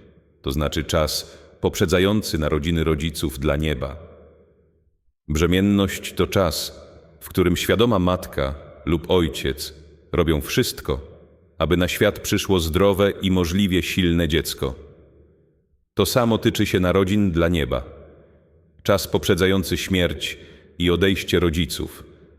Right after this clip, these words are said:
a tym samym ich narodziny w świecie przyszłym, należy poświęcić na to, aby rodzice możliwie zdrowi i silni narodzili się do wieczności, co oznacza, żeby możliwie najczystsi,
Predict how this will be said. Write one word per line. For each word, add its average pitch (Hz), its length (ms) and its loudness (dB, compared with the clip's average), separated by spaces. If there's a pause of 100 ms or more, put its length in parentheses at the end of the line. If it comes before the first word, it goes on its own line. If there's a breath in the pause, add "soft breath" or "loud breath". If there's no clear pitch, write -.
(180)
a 85 80 0
tym 90 180 2
samym 87 480 0
ich 85 160 -6
narodziny 90 480 2
w - 80 -6
świecie 85 340 0
przyszłym, 69 500 -2 (720)
należy 135 340 2
poświęcić 135 760 -2
na 104 220 2
to, 69 480 -6 (600)
aby 92 200 4
rodzice 107 380 2
możliwie 101 460 2
zdrowi 98 640 0
i 92 40 -2
silni 110 580 2 (500)
narodzili 101 480 2
się 110 140 0
do 92 120 2
wieczności, 98 680 0 (920)
co 92 160 0
oznacza, 90 480 0
żeby 87 240 2
możliwie 85 480 0
najczystsi, 85 920 -2